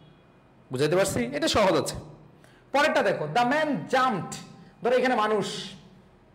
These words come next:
এখানে কি মানুষ, "dash the wall",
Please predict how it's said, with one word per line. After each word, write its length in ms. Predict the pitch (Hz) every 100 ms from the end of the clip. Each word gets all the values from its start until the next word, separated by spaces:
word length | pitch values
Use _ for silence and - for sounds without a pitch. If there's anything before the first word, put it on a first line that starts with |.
| - - - _ - 170
এখানে 220 | 226 247
কি 420 | 240 190 - - - - - - -
মানুষ, 580 | 165 196 208 160 - - - - - - - - 127
"dash 220 | 226 254
the 160 | 254 240
wall", 440 | 214 220 196 135